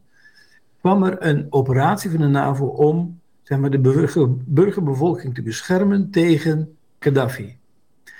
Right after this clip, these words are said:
Dat ging heel ver. Dat ging eigenlijk veel verder dan het mandaat eigenlijk bedoeld was. En uiteindelijk heeft een navo-aanval op een konvooi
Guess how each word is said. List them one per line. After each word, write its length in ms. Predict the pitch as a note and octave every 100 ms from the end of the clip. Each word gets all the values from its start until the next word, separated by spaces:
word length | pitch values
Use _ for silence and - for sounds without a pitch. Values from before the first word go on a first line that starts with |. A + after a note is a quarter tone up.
| - - -
Dat 160 | E3
ging 220 | D#3+ D3
heel 240 | B2 C#3+ D#3+
ver. 400 | C3+ C3 - - _ _ _
Dat 180 | A#2+
ging 220 | - B2 C3
eigenlijk 300 | B2+ A#2+ -
veel 240 | D3 C3
verder 340 | C3 C3+ B2
dan 180 | A#2+ A#2
het 160 | A2 A2
mandaat 440 | A2+ G#2 B2 A#2+
eigenlijk 300 | - A2 G#2+
bedoeld 320 | G#2+ A#2+ F3+
was. 240 | D#3 D3 D3 - -
En 140 | - C3
uiteindelijk 440 | B2+ B2+ G3+ G#3
heeft 240 | D#3+ D3+ D#3
een 140 | B2+
navo-aanval 680 | B2+ F3 F#3+ F#3+ C#3+ D3+ D3
op 180 | B2 B2
een 120 | A2+
konvooi 680 | B2+ B2 A2+ C3+ F3+ B3 D4+